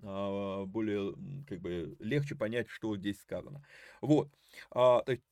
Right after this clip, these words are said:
если я, если я возьму что-то судить, то,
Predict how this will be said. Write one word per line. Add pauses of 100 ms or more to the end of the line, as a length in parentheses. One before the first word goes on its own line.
(220)
если
я,
если
я
возьму
что-то
судить, (100)
то,